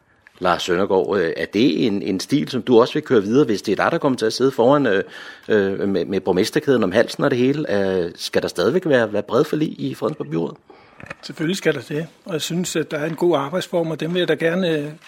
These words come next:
Speaker 2: bære videre. Jeg har det bare lidt, at der må godt selvfølgelig sidde en blå,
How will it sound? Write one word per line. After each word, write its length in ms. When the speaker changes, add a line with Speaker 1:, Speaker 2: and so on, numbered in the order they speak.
Speaker 2:
bære 220
videre. 320
Jeg 100
har 160
det 100
bare 180
lidt, 220
at 100
der 80
må 160
godt 260
selvfølgelig 360
sidde 180
en 60
blå, 360